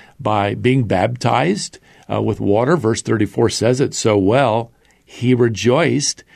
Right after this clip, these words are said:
because he had come to believe in God with his entire household. They all believed the gospel. They were all baptized.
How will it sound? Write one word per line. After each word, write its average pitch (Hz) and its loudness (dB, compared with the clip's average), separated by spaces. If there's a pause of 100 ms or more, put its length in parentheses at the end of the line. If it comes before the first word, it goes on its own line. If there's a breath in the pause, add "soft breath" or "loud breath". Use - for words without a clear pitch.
(180 loud breath)
because 131 0
he 151 2
had 110 0
come 180 0
to 190 0
believe 156 2
in 156 0
God 110 0
with 185 0 (220 soft breath)
his 190 0
entire 123 -2 (340 soft breath)
household. - -4 (140)
They 202 -2 (120)
all 180 2
believed 151 0
the 147 -2
gospel. 92 -4 (440)
They 85 -4
were 78 -4
all 85 0
baptized. 76 -6